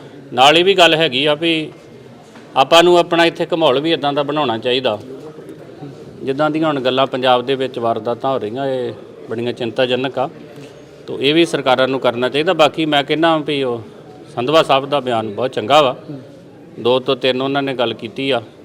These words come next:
Speaker 1: ਤੇ ਇਹਦੇ 'ਤੇ ਸਾਡੇ ਤੇ ਸਿੱਖੀ ਦੇ ਵਿੱਚ ਇਹ ਵੀ ਹੈਗਾ ਕਿ "ਸੈਲ ਪੱਥਰ ਮੈਂ ਜਨ ਤੋਂ ਪਾਏ ਤਾਂ ਕਾਰਜ ਕਾਗਿਆ ਕਰ ਧਰਿਆ।" ਸਾਡੇ ਗੁਰੂ ਨੇ ਤੇ ਪਹਿਲਾਂ ਹੀ ਕਿਹਾ, "ਨਾਨਕ ਚਿੰਤਾ ਮਤ ਕਰੋ,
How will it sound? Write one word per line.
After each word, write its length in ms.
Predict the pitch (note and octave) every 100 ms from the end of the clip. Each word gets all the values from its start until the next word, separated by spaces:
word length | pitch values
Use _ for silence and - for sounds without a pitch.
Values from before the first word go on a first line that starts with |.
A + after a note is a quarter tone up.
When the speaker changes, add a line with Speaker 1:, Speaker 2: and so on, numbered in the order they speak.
| - - -
Speaker 1:
ਤੇ 280 | A#2 A#2
ਇਹਦੇ 200 | B2 C#3+
'ਤੇ 300 | C#3+ C#3+ C3 B2 - - - - - -
ਸਾਡੇ 360 | - D3 D#3+ F#3+
ਤੇ 120 | G3
ਸਿੱਖੀ 340 | F#3 D#3+ F#3
ਦੇ 120 | F#3+ G3
ਵਿੱਚ 300 | F3+ D3 D#3 - -
ਇਹ 140 | - D#3
ਵੀ 140 | F3
ਹੈਗਾ 280 | D#3+ C3 B2+
ਕਿ 160 | C#3 D3
"ਸੈਲ 320 | - C#3 C3+
ਪੱਥਰ 380 | C#3 C3 D3 D3
ਮੈਂ 160 | C#3+
ਜਨ 200 | A#2+ B2
ਤੋਂ 160 | A#2 B2+
ਪਾਏ 300 | A#2+ B2 B2+
ਤਾਂ 220 | B2 B2+
ਕਾਰਜ 380 | A#2+ B2 A#2+ A2+
ਕਾਗਿਆ 380 | A2+ A#2+ A2 A#2
ਕਰ 180 | B2 G#2+
ਧਰਿਆ।" 380 | C3+ A#2 G#2+
ਸਾਡੇ 300 | G#2 - B2+
ਗੁਰੂ 240 | C3 C3+ C#3+
ਨੇ 100 | D3+
ਤੇ 120 | D3
ਪਹਿਲਾਂ 300 | D3+ C#3 D3+
ਹੀ 60 | D#3
ਕਿਹਾ, 140 | D#3+
"ਨਾਨਕ 420 | D3+ D3 D#3+ D#3+
ਚਿੰਤਾ 420 | D#3+ E3 D3+ C#3+ D3+
ਮਤ 300 | C3+ A#2+ -
ਕਰੋ, 320 | C#3 D3